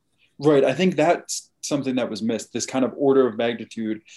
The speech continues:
even to go on the mask thing. Like, there were places where everyone was wearing a mask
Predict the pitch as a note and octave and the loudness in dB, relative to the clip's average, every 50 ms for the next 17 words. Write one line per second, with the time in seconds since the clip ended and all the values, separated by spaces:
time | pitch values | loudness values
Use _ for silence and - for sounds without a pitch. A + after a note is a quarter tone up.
0 | - _ _ _ - G3 F#3 F#3 G3+ G3 F#3 D#3 D#3+ D#3+ E3 D#3 C#3+ C3 C3+ C3 | -20 _ _ _ 0 2 2 4 2 2 2 2 2 2 2 2 2 2 0 0
1 | C#3+ D3+ - - - F3 F3+ F3 D3+ C#3+ D3 D#3 D#3+ D#3+ D#3 D#3+ - - D#3+ E3+ | -2 -2 -4 -6 -6 -8 -6 -6 -6 -4 -2 -2 -2 -2 -4 -6 -4 -4 -2 -2
2 | E3 - C#3+ C#3+ C#3 - - C3 C3 B2+ B2+ - - _ - D3 C#3+ C#3 C#3+ C#3+ | -2 -4 -4 -6 -8 -6 -4 -2 -2 0 -2 -4 -4 _ 0 0 2 2 2 0
3 | C3+ C3 B2+ B2 A#2 A#2+ B2+ B2+ B2 A#2+ A#2 A#2+ A#2+ B2 A#2+ A#2 - - | 0 0 -2 -4 -6 -6 -6 -6 -6 -6 -6 -4 -4 -4 -4 -6 -8 -12